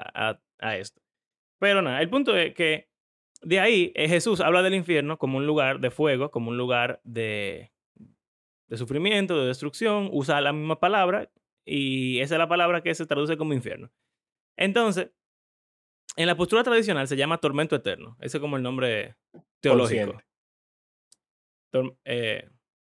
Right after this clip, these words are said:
Speaker 1: bueno.
Speaker 2: Eternal Conscious Torment.
Speaker 1: Exacto,
Speaker 2: Es importante
Speaker 1: tormento,
Speaker 2: esa palabra.
Speaker 1: sí, sí. Tormento eterno
Speaker 2: <laughs>
Speaker 1: consciente, está bien. Eh, y consiste en que Dios te tormenta con fuego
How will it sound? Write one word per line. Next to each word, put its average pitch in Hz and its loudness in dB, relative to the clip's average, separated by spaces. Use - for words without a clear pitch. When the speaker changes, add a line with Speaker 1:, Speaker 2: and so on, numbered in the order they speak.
Speaker 1:
bueno. 131 -2
Speaker 2:
Eternal 120 -4
Conscious 131 -6
Torment. 101 -8
Speaker 1:
Exacto, 127 -4
Speaker 2:
Es 127 0
importante 135 0
Speaker 1:
tormento, - 0
Speaker 2:
esa 113 -8
palabra. 110 0
Speaker 1:
sí, 113 -2
sí. 104 -10
Tormento 143 -2
eterno 151 0
Speaker 2:
<laughs> 127 0
Speaker 1:
consciente, 117 -6
está 117 -6
bien. - -16
Eh, 113 -2
y 233 0
consiste 202 0
en 180 -2
que 160 -4
Dios 190 4
te 160 2
tormenta 147 0
con 131 -2
fuego 185 2